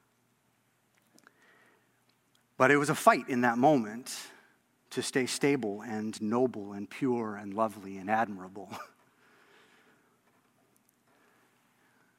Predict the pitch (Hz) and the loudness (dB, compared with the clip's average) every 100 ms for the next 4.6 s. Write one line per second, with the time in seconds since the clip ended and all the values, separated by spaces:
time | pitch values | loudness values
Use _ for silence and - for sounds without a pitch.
0 | _ _ _ _ _ _ _ _ _ - | _ _ _ _ _ _ _ _ _ 4
1 | 135 156 160 139 127 131 104 95 95 - | 6 8 6 4 2 0 0 -4 -4 -4
2 | - - - _ _ _ _ _ _ _ | -10 -16 -20 _ _ _ _ _ _ _
3 | _ _ _ _ _ _ _ _ 113 139 | _ _ _ _ _ _ _ _ 2 4
4 | 120 101 101 98 92 | 4 0 -6 -6 -14